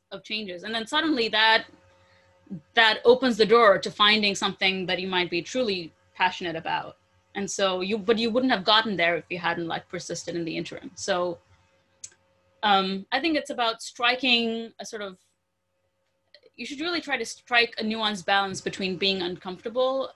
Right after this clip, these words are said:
and finding things that are easy to work on. But don't lose sight of finding something that you're passionate about, but don't expect it, don't expect to know it when you're in high school.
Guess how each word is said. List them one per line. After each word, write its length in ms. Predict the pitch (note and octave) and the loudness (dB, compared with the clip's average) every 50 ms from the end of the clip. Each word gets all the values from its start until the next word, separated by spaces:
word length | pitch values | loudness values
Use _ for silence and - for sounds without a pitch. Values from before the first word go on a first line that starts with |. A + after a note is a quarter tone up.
| - | -8
and 180 | - G3+ F#3 - | -8 -8 -8 -6
finding 340 | - F#3+ F3+ F3+ F3+ F3 E3+ | -6 -6 -6 -4 -6 -8 -8
things 440 | - F#3+ F3+ F3 F3 E3+ E3+ - | -8 -8 -8 -8 -8 -10 -10 -10
that 100 | - E3+ | -10 -8
are 140 | E3+ E3 E3 - | -8 -8 -8 -8
easy 340 | F#3+ F#3+ F#3 F#3+ A3 A3 A3 | -10 -10 -8 -8 -8 -10 -10
to 120 | - C4 | -10 -8
work 240 | C4 B3+ B3+ B3+ C4+ | -6 -6 -6 -6 -6
on. 380 | C4 C4 C4 C4+ C4+ C4+ B3+ - _ _ _ _ _ _ _ _ _ _ _ _ - | -6 -6 -4 -6 -6 -6 -8 -12 _ _ _ _ _ _ _ _ _ _ _ _ -6
But 140 | A3+ A3+ G3+ | -4 0 2
don't 240 | C#4+ C#4+ C#4+ C4+ C4+ | 4 4 4 4 2
lose 160 | C4 B3 - | 2 0 0
sight 200 | - A#3+ A3 G#3 | 0 0 2 2
of 120 | G3+ G3+ | 0 -4
finding 440 | - - - G3+ G3 G3+ G#3+ A3 A3 | -8 -6 -4 -2 -2 -2 -2 -4 -8
something 340 | - - A#3+ A#3+ - B3 A#3 | -8 -10 -12 -10 -10 -10 -8
that 120 | A3 G3 | -8 -8
you're 120 | F3+ F3+ F3 | -6 -8 -8
passionate 400 | - - F#3 F#3+ - - B3 B3 | -6 -4 -6 -6 -6 -8 -12 -10
about, 300 | B3+ C4 C4 C4+ B3+ B3+ _ - | -8 -8 -8 -8 -8 -12 _ -14
but 140 | G3+ F#3 D#3+ | -12 -6 -2
don't 260 | A#3 A3+ A3+ A#3 A#3 | -2 0 0 0 0
expect 460 | G3 - - - - G#3 G#3 - - | -2 -2 -4 -4 -4 -4 -2 -2 -2
it, 180 | G#3+ G3 G3 - _ _ _ _ - _ _ - | -2 -2 -2 -4 _ _ _ _ -20 _ _ 6
don't 140 | D4 D#4+ | 8 8
expect 320 | D#4+ D4+ - - C#4+ C#4 - | 8 8 6 4 4 4 4
to 80 | C#4 | 2
know 300 | A3+ G#3 G#3 G#3 G#3 G#3+ | 2 4 4 4 4 4
it 180 | G3 F#3 - - - | 4 2 0 -2 -6
when 240 | F#3+ G3+ G3 F#3+ F#3+ | -6 -4 -2 0 0
you're 460 | F#3+ F#3+ F#3 F3+ F3+ F3+ F3 - _ _ _ _ _ _ _ _ _ _ _ _ _ _ _ _ _ _ _ _ _ _ _ _ - | 0 0 0 -2 -2 -4 -6 -10 _ _ _ _ _ _ _ _ _ _ _ _ _ _ _ _ _ _ _ _ _ _ _ _ -6
in 140 | G#3+ G#3+ G3+ | -6 -6 -6
high 200 | F#3+ F#3 F3+ F#3 | -6 -8 -10 -10
school. 480 | F3+ - - _ _ - - - - | -10 -14 -18 _ _ -20 -20 -20 -20